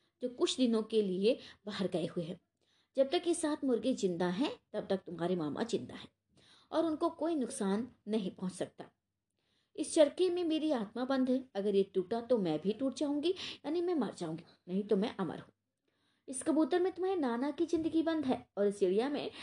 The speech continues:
तुम्हारी माँ की जिंदगी बंद है। ये कबूतर और ये चिड़िया जब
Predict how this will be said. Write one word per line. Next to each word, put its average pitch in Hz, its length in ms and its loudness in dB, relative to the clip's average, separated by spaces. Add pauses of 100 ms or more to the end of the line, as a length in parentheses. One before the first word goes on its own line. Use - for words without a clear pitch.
(180)
तुम्हारी 330 240 0
माँ 220 200 2
की 196 160 -2
जिंदगी 175 400 0
बंद 143 240 -4
है। 165 140 -12 (260)
ये 175 80 -10
कबूतर 170 520 0 (300)
और 262 100 -2
ये 277 60 -2
चिड़िया 247 320 2
जब 254 220 -2